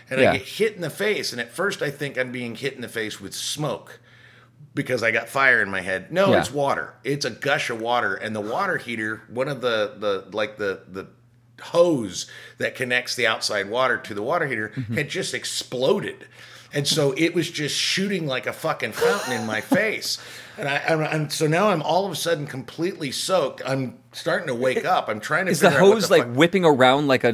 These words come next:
Speaker 2: like a drunk elephant's trunk,
Speaker 1: No,
Speaker 2: or
Speaker 1: no. It was still attached, but it was sort of like a hole just blew out of the side of it. And it, and
Speaker 2: Oh,
Speaker 1: I mean,
Speaker 2: wow.
Speaker 1: it was,
Speaker 2: Okay.
Speaker 1: it was shooting out like a fucking fountain.
Speaker 2: Yeah.
Speaker 1: And it's going everywhere. And I'm like, "What?" And then all of a sudden I look down and I realize I'm standing in, like,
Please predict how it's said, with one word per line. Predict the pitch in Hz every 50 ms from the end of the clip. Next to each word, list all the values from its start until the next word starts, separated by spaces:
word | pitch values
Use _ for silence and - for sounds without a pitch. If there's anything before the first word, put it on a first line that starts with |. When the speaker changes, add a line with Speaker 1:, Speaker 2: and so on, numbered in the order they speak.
| 101
Speaker 2:
like | 113 123 107 -
a |
drunk | 113 95 - 117 123 131 120 -
elephant's | - 117 120 123 - 127 117 107 - - - - _ -
trunk, | - - 120 117 214
Speaker 1:
No, | 220 208 180 135 139
Speaker 2:
or | 127 110
Speaker 1:
no. | 107 151 156 143 123 120
It | - - 139 143
was | 139 -
still | - - 202 220 233 196
attached, | - - - 175 185 185 165 139 - - -
but | 135 127
it | 127
was | 127 127
sort | 127 - 156 156
of | 160 147
like | 143 131 -
a | 123 113
hole | 110 - - 143 160 165 160 147
just | 113 127 107 - 107 - - -
blew | - 139 147 151 156 160 151
out | 127 131 139 135 123
of | 117 110
the | 107 -
side | - - 127 123 127 127 110
of | 98 76
it. | 78 73 - -
And | 107 110
it, | 120 110 -
and | - 127
Speaker 2:
Oh, | 131
Speaker 1:
I | 147
mean, | -
Speaker 2:
wow. | 110 110 117 107 -
Speaker 1:
it | -
was, | - - 151 -
Speaker 2:
Okay. | 117 101 101 98 - - - - _
Speaker 1:
it | - 156 160
was | 185 165 147
shooting | - - - 156 160 156 139 135
out | 127 131 131 131
like | 127 117 120
a | 117
fucking | - - 120 107 - 110 101
fountain. | - - 175 196 - - 92 90 95 92 - - - -
Speaker 2:
Yeah. | - 127 120 110 101
Speaker 1:
And | 117 123 123 123 120 - - - _
it's | - 139 135 -
going | - 180 147 135 151 170
everywhere. | 220 233 196 185 151 120 113
And | 110 113
I'm | 117 117
like, | 113 110 -
"What?" | 135 170 175 151 - -
And | 131 139
then | 147 160
all | 170 196 214
of | 208 185
a | 147
sudden | - - 147 151 147 139
I | 123 117
look | 113 123 147 147 - 113
down | 123 143 175 180 165 147
and | 131 123
I | 127 170
realize | 185 160 143 120 117 120 120 120 117 127
I'm | 131 151
standing | 143 - - - 143 160 165 156 131 123 113 110
in, | 110 110 107
like, | 110 110 107